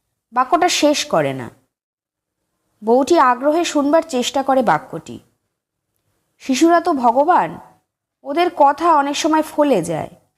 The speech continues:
কিন্তু শিশু মেয়েটি বাক্যটা শেষ করে না। বউটির বুক কাঁপে। এবার বউটি একা,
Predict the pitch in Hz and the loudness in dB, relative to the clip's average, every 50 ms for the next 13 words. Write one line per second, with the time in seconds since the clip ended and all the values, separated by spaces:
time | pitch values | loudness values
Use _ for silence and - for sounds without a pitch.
0 | _ _ _ _ _ _ _ _ _ _ _ _ _ _ _ - 330 330 359 320 | _ _ _ _ _ _ _ _ _ _ _ _ _ _ _ -12 -4 -2 -2 0
1 | - - 311 302 294 - - 403 403 415 415 415 381 - 294 247 226 233 233 - | 0 2 2 0 0 2 -2 0 0 0 -2 -2 0 0 0 2 2 0 0 0
2 | - 277 294 302 - - - 277 277 262 - - - 185 156 160 156 - - - | -4 -2 -2 -2 -4 -2 -2 -2 -2 -2 -4 -6 -6 -6 -6 -6 -8 -12 -14 -16
3 | 185 _ _ _ _ _ _ _ _ _ _ _ _ _ _ _ _ _ _ - | -18 _ _ _ _ _ _ _ _ _ _ _ _ _ _ _ _ _ _ -4
4 | 208 226 247 277 254 - 320 302 247 208 226 262 262 - - - - 180 175 175 | 0 0 0 0 2 0 -2 0 0 -2 -2 -2 -2 -4 -14 -8 -4 -4 -4 -4
5 | - - - - - _ _ _ _ _ _ _ _ _ _ _ _ _ _ _ | -6 -12 -14 -14 -14 _ _ _ _ _ _ _ _ _ _ _ _ _ _ _
6 | _ _ _ _ _ _ _ _ _ _ - 247 269 330 359 359 330 330 330 320 | _ _ _ _ _ _ _ _ _ _ -4 0 2 2 2 2 2 0 0 2
7 | 320 349 339 262 202 165 165 - - 160 - - 185 | 2 0 0 2 0 0 -2 -4 -8 -8 -8 -10 -14